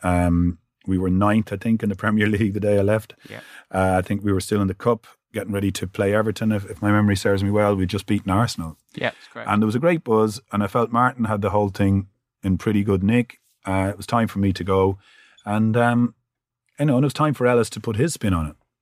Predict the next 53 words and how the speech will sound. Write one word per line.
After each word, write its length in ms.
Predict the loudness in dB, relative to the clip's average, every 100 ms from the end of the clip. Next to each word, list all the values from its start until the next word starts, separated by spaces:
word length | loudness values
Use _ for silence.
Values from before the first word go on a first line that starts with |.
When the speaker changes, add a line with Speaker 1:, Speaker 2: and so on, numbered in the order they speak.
| _ -2
Speaker 1:
you 100 | 0
know. 260 | 2 0 0
Um, 540 | 0 2 2 2 0 -4 _ _ _ -2
and, 160 | 0 0
and 140 | 0 0
that 140 | 0
was 120 | 2
it. 180 | 2 0
It 120 | -2
was 160 | -4 0
a, 80 | -2
it 540 | -2 -12 -20 -20 -4
was 80 | -2
a 60 | 0
family 320 | 2 2 0
decision 360 | -2 -2 0
as 140 | 0 2
well, 240 | 2 2
you 100 | 0
know. 240 | 0 -2 -4 -6
I, 160 | -6 -2
I 80 | -2
hadn't 220 | -2 -2
seen 360 | 0 0 0 -4
Speaker 2:
Mm-hmm. 80 | -8
Speaker 1:
my 120 | -8 _ -4
kids' 420 | -4 -4 -8 -12 _
teenage 400 | -4 0 0 0
years, 360 | -2 -4 -6 -14 _ -8
you 80 | -4
know, 120 | -4
from 120 | -4
twelve 280 | 0 0 2
to 80 | 0
eighteen, 380 | 0 2 2 2
and 120 | 0
I 20 |
was 100 | 0
never 140 | 0 0
gonna 160 | 0
see 140 | 0 0
them 100 | 0
again 300 | 2 2 2
when 120 | -2
they, 40 |
they 160 | -4 -2
left 200 | 0 0
home 160 | 0 0
for 100 | -2
college 300 | 0 0 -2
and 100 | -4
stuff. 240 | -4 -2
So 300 | 0 0 0